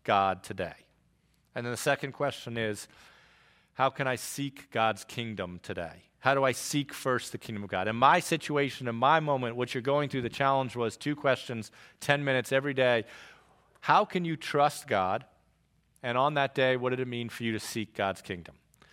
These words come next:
Some of you may have done it. Others of you may not have done it. Uh, I did it. That doesn't mean I'm a better Christian. It just means I did it. <clears throat> And if you didn't do it, I would encourage you, maybe that's an exercise you want to do these next seven days, 'cause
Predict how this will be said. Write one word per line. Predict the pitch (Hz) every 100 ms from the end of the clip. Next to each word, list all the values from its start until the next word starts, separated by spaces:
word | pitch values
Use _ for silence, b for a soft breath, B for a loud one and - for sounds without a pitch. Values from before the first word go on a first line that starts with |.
| b b
Some | - 156 165
of | 151
you | 151 147
may | 147 139 139
have | 127
done | 139 185
it. | 269 - _ _ _ - - -
Others | 120 135 127
of | 120
you | 123 127
may | 127 123 113 120 113
not | 110 113 151
have | 175
done | 170 185
it. | 233 b b b -
Uh, | 107 101 101 98 98 _ _ _ -
I | 107 117
did | 127 147
it. | 185 - - -
That | 120 107
doesn't | 127 113 117
mean | 117 123
I'm | 127
a | 120
better | 139
Christian. | 160 131 - 127
It | 110
just | 120 -
means | 120 117 110 - - - - _ - - _
I | 98
did | 104 170
it. | - _
<clears throat> | - - 147
And | 135 120 117 120 117 B B B B
if | 139 160
you | 156
didn't | 180 202 160
do | 123 107
it, | 92
I | 107 117
would | 117
encourage | 113 120 110 104
you, | 110 98
maybe | 110 113 113
that's | 113 -
an | 107
exercise | - 104 113 101 95
you | 104
want | 104
to | 95
do | 101
these | 101 92
next | 101 -
seven | - 95 98
days, | 90 85 -
'cause | 117